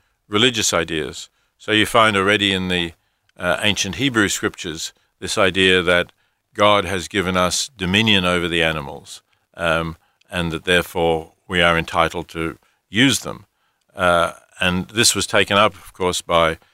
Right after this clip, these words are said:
later Christian theologians, was taken up by, uh, Saint Augustine, who s-, explained the fact that Jesus had drowned the Gadarene swine, um, when, of course, Jesus could have made the,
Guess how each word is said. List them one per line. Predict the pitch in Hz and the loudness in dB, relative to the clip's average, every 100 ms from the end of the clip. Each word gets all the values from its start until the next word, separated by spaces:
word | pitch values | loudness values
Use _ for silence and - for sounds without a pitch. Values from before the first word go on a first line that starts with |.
| _ _ | _ _
later | 92 92 85 | 0 2 0
Christian | - 127 - 92 82 - _ _ _ | 0 -2 0 -4 -6 -10 _ _ _
theologians, | - 92 110 127 117 120 113 - _ _ _ - | 0 4 4 2 0 -4 -6 -10 _ _ _ -14
was | 92 | -6
taken | 104 98 90 | -2 0 2
up | 90 - | 0 0
by, | 90 85 85 87 80 _ _ _ _ _ | 0 2 2 0 -6 _ _ _ _ _
uh, | 85 80 | -8 -6
Saint | - 101 | -4 -4
Augustine, | 92 82 113 - - 110 107 - _ _ _ _ | 0 2 4 2 0 -2 -4 -10 _ _ _ _
who | 98 92 90 82 - _ _ _ _ _ | 0 0 0 -4 -12 _ _ _ _ _
s-, | - - - - | -14 -10 -10 -12
explained | - - - 117 120 110 98 | -6 -4 4 4 4 2 -2
the | |
fact | - 101 - | 0 0 0
that | 95 85 | -4 -4
Jesus | 101 95 92 87 - | -2 -2 -2 -2 -4
had | 87 82 85 | -4 -6 -4
drowned | 87 98 98 95 92 85 | 2 4 4 2 -2 -6
the | 80 87 82 | -4 -6 -6
Gadarene | 85 98 90 87 90 90 85 | 0 2 2 0 -2 -4 -6
swine, | - 110 127 107 85 101 - _ _ _ | -4 2 4 4 0 -6 -16 _ _ _
um, | 90 87 85 85 - _ - | -2 0 0 -4 -12 _ -8
when, | 87 | -4
of | 87 | -4
course, | - 92 85 - - | -2 0 0 -2 -6
Jesus | - 90 82 - | -12 -10 -10 -8
could | - 87 | -2 -2
have | 82 | 2
made | 87 85 | 2 2
the, | 82 82 85 | 2 2 0